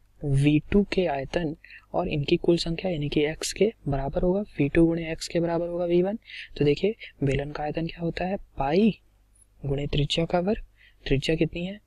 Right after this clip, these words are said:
आर, कैपिटल आर, आर का वर्ग गुणे ऊंचाई, तो पाई आर स्क्वायर एच हो गया। वी टू कितना होगा देखिए, एक बटे तीन पाई आर स्क्वायर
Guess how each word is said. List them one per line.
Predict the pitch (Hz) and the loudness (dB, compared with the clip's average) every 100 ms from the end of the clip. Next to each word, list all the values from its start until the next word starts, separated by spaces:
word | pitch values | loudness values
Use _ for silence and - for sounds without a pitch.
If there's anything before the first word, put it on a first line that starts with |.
| _ - | _ 0
आर, | 156 185 - | 2 2 -2
कैपिटल | 139 139 147 160 | -6 -4 -4 -4
आर, | 160 147 | -4 -4
आर | 143 | -4
का | 156 175 | -4 -2
वर्ग | 185 220 - | -2 -4 -6
गुणे | 143 147 196 | -2 -2 0
ऊंचाई, | 156 147 156 190 233 - - - | -2 -2 0 0 -2 -8 -20 -12
तो | - | -6
पाई | 131 143 | -2 0
आर | 147 | -2
स्क्वायर | 151 - 165 | -4 -4 -4
एच | 170 175 | -2 0
हो | 170 | 2
गया। | 196 - - - - | 0 -2 -16 -14 -4
वी | 139 143 | 0 0
टू | 147 | 0
कितना | 165 - 180 | -2 -4 -10
होगा | 175 170 | -8 -2
देखिए, | 170 170 202 226 170 | -2 0 -2 0 0
एक | 156 151 | 0 -2
बटे | 156 165 | -4 -4
तीन | - 151 156 202 _ _ _ _ - | -2 -4 -4 -6 _ _ _ _ -2
पाई | 147 135 156 220 _ _ _ _ - | 0 4 2 2 _ _ _ _ 0
आर | 139 151 185 | 2 4 2
स्क्वायर | - - 175 151 175 | 0 0 2 0 -4